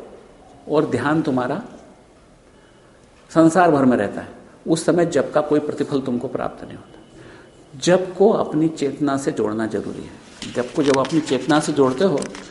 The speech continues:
तो उस समय ही ये घटित हो सकता है कि आप उस जप को सूक्ष्म से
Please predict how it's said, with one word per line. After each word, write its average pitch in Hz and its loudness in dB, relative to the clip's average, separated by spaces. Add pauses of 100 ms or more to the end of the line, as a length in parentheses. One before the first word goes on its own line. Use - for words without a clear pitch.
(260)
तो 226 8
उस 202 2
समय 214 6
ही 214 6
ये 175 2 (1500)
घटित 135 -2
हो 120 4
सकता 120 -4
है 139 -8 (680)
कि - -2
आप - -4
उस 190 2
जप 135 4
को 185 0 (340)
सूक्ष्म 226 2 (240)
से 170 0